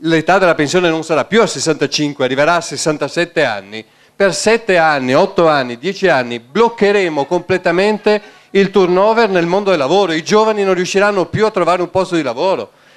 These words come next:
La Germania ha fatto la stessa operazione, perché vorrei essere chiaro,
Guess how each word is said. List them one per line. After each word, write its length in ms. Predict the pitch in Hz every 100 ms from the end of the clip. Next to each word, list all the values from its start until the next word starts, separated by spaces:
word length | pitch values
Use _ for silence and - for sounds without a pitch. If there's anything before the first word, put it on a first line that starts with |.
| _
La 140 | 220 233
Germania 560 | 247 226 220 180 160
ha 40 | 151
fatto 280 | 196 202
la 100 | 175
stessa 300 | 143 208 208
operazione, 600 | 185 165 117 - 226 180
perché 200 | 156 165
vorrei 260 | 196 202 196
essere 260 | 180 180 175
chiaro, 500 | 170 127 107 104